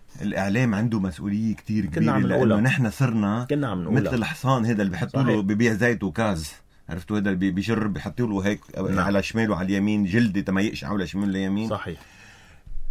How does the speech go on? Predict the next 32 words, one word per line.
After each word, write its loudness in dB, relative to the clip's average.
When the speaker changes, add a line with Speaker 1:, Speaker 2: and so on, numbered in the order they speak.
Speaker 1:
السنة 8
كان 0
في -2
موسم 4
سياحي 0
زاخر. -2
Speaker 2:
<laughs> -4
Speaker 1:
تعال 2
نحدد 2
أسبابه. -2
Speaker 2:
مهم. 0
Speaker 1:
سن-، 8
سنتين 6
انقطاع 4
عن 0
المجيء 0
إلى 2
لبنان 0
بفعل -2
كورونا، -4
ومش -6
عارف -2
حساباتك -4
شو -4
هني، 0
وبدك -2
تيجي 0
تشوف -4
أمك 0
وبيك. 0
Speaker 2:
مهم. -6
Speaker 1:
ثلاثمية 4